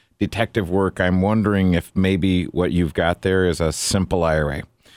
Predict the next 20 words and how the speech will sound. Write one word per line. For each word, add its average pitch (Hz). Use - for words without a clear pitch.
So -
if 82
it's 87
a 82
simple 101
I 98
R 98
A, 110
your 85
maximum 92
is 78
twelve 87
thousand 85
five 85
hundred 98
that -
you 87
can 90
put 95
in. 117